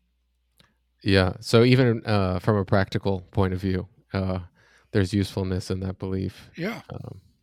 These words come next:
Speaker 1: yeah. So, so the book describes um, you know, this world, and there's, there's some ideas that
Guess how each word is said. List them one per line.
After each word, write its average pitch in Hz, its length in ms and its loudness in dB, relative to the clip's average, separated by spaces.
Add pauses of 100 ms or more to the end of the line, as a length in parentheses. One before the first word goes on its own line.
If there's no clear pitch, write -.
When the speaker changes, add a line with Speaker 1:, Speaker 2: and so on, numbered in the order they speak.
(960)
Speaker 1:
yeah. 95 260 2 (760)
So, 131 500 8 (380)
so - 160 2
the 143 100 4
book 190 240 2
describes 107 800 2 (280)
um, 98 560 -2
you 113 120 2
know, 104 120 4
this 104 260 4
world, 95 440 2 (120)
and 98 300 0 (220)
there's, 98 540 2 (1200)
there's 135 220 4
some 156 600 0 (720)
ideas 120 400 6
that 101 280 2